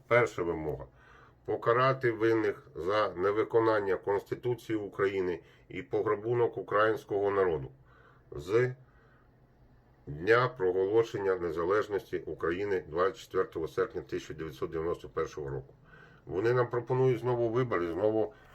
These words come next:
кажуть, що ми вам підготовимо і зробимо нове шоу. А для якої мети? Бо вони в Конституцію встали по-своєму, вставили <clears throat> і змінили.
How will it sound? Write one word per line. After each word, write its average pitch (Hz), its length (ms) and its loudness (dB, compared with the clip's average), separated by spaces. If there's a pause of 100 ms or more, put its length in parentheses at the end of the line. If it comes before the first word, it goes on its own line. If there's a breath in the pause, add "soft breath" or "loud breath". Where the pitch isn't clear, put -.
(520 loud breath)
кажуть, 110 360 2
що 113 100 -4
ми 113 140 2
вам 110 180 2
підготовимо 107 720 -2
і 95 60 -2
зробимо 101 440 -2
нове 104 360 0
шоу. 104 420 -2 (140)
А 85 100 0
для 92 160 -4
якої 120 340 0
мети? 104 400 -2 (400 soft breath)
Бо 92 120 -4
вони 113 180 2
в 131 100 -2
Конституцію 131 720 -2
встали 104 400 4
по-своєму, 113 640 0 (180)
вставили 98 560 2 (460)
<clears throat> - 440 -12
і 117 160 -4
змінили. 117 580 6